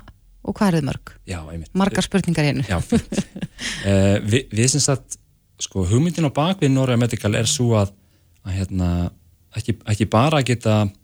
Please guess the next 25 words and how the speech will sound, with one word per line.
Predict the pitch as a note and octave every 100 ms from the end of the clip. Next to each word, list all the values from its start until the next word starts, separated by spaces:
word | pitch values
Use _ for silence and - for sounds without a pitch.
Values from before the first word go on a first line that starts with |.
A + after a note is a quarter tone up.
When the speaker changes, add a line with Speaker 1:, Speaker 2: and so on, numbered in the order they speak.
| _ - - _ _ _ _ _ _ _ -
Speaker 2:
sinnt | - D#3 -
þessum | C3 G#2
verkefnum, | F#2 - D#2+ F2+
heldur | G#2 G#2 G#2
líka | B2+ - C3
svona | A#2+ A2+ G#2+ G#2
að | G#2 G2+
sameina | - - B2 C#3 D#3+ D#3+ C#3+ C3+
svolítið | - A2+ A#2 G#2+ - _ _ _ _ -
heilbrigðisstarfsfólk | C3+ C3+ A2+ - G2+ A2+ D3 - - _ _
sem | - A#2
að | G#2+
hefur | B2+ A2+ G#2+ - _ _
þetta | A2 G2 G#2+
áhugasvið. | G2+ F2+ - - _ _ _ _ _ _ _ _ -
Eh, | F#2 F2+ F2 F2+ F2+ _
og, | - _ -
og | G#2+
sem | - G2+
að, | G2 -
sem | G2+ G2
að, | F2+
hérna, | F#2 F#2+ F#2 F2+ - _ _ _ _ _ _ -
finnst | - B2 A#2
ekki | A2